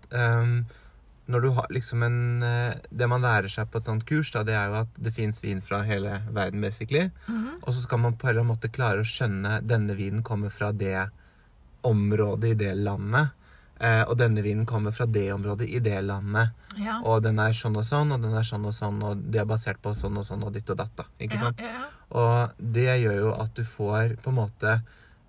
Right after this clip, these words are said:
Speaker 1: eh, ganske masse sånne regler etter hvert å forholde seg til, da, eller sånne, eh,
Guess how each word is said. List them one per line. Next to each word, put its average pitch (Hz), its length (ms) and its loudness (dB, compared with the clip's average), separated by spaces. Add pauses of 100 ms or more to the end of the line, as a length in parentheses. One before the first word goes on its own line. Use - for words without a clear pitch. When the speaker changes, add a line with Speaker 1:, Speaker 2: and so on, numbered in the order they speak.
Speaker 1:
eh, 117 460 4 (120)
ganske 135 280 2
masse 123 220 0
sånne 120 240 4
regler 104 640 2
etter 123 160 -2
hvert 131 140 -2
å 127 80 -10
forholde 117 300 -2
seg 110 120 -6
til, 147 140 0
da, 135 100 6
eller 117 140 2
sånne, 113 400 2 (560)
eh, 113 560 4